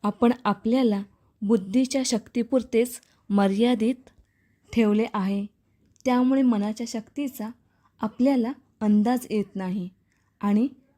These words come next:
शक्तीचा कसा वापर करावा तेही कळत नाही. आपण जर बुद्धीच्या शक्तीच्या जोरावर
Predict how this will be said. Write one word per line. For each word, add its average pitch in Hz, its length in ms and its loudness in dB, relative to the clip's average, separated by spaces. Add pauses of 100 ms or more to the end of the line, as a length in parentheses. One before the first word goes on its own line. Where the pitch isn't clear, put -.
शक्तीचा 233 540 -6
कसा 233 400 -4
वापर 247 320 -2
करावा 233 400 -4 (460)
तेही 254 240 2
कळत 196 420 -4
नाही. 180 260 -8 (540)
आपण 214 400 0
जर 220 160 -2
बुद्धीच्या 220 600 -4
शक्तीच्या 233 600 -4
जोरावर 220 520 0